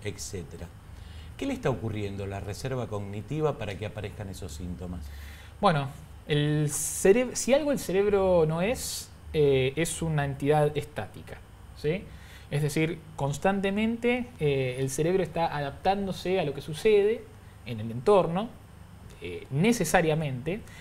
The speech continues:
Speaker 2: y también el cerebro es muy susceptible de los cambios que en-, que entraña el paso del tiempo. Hay, eh, patrones de, de, de deterioro celular, digamos, que son propios de cualquier tipo de tejido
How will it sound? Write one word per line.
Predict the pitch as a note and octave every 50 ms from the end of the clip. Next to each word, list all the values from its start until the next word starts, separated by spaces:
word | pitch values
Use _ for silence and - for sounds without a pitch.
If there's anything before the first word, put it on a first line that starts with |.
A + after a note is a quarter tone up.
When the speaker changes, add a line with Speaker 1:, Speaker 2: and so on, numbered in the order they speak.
| - - - - - -
Speaker 2:
y | F#3+ F3+
también | F#3+ G3 G3+ A3 B3 C4 C#4 C#4
el | G#3 F#3
cerebro | - F3+ F3+ G3 G#3+ G#3+
es | F#3+ - -
muy | F#3 F#3+ G3+ G#3 G#3+ G#3 G3 F3
susceptible | - - D#3+ - F3+ F3 - - G3 G3+ G#3+ A3 A3 F#3+
de | F3+ F#3 F#3+ G#3+ A3 -
los | D3+ D3 B2+ C3
cambios | - - F3 E3+ F3+ F#3 F3+ F3
que | - -
en-, | C#3+ C#3+ C3+ C3 - - - -
que | -
entraña | A#2+ A#2+ B2+ C3+ D3 E3 F3 E3
el | C#3+ B2+
paso | - D3 C#3 - - C#3+
del | D3 D3+ D#3
tiempo. | A#3 A3 D#3 B2 A2 - - - - - - - - - - - - - -
Hay, | D3 D3 D3+ D3+ D3+ D3+ D3 C#3+ C#3 C#3 C3+ C3 B2+ B2 A#2+ A2+ G2
eh, | A#2+ A#2+ A#2 A#2 A2+ A2+ A2+ - -
patrones | - B2+ B2+ D#3 D#3 E3 D#3+ D#3
de, | D3 C#3 C3+ B2+ A#2+
de, | A#2+ A#2+ A#2+ A#2 A2 G#2
de | A2 A#2 A#2+
deterioro | A2+ A2+ C3+ C#3 D#3+ G#3+ B3+ B3+ A3+ F#3 E3+ D3 C#3 B2 A#2 A#2
celular, | - - - A#2+ A#2 C3 D#3 G3 G#3 A3+
digamos, | G#3 D3+ D#3 D#3+ D3+
que | D3+
son | C3 - D3 D3+ D3+ C#3+ C3 C3 - - - -
propios | D#3+ D#3 D3+ D3+ C#3
de | C#3
cualquier | B2+ C3 B2+ B2+ - F#3 F3 E3+
tipo | - F3+ E3+ - D#3+
de | D#3 D3+
tejido | D3+ D3 D3 - G#3+ G3 F#3+ G3 A3+ B3